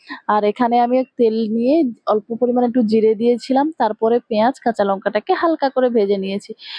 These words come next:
ওগুলো হালকা করে ভাজা হয়ে যেতে দিয়ে দিয়েছি ওপর থেকে টমেটো।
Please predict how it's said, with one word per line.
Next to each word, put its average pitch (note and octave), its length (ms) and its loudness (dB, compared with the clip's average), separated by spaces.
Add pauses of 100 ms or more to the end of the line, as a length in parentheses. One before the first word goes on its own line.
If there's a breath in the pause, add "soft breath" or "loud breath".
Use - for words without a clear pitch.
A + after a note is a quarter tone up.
(200 loud breath)
ওগুলো A3+ 260 2
হালকা A#3 280 0
করে A#3+ 220 0
ভাজা A3 300 0
হয়ে G#3+ 200 2
যেতে A3 280 0
দিয়ে A3 240 2
দিয়েছি A3 380 2
ওপর A#3 280 0
থেকে B3 200 -2
টমেটো। F#3+ 440 -2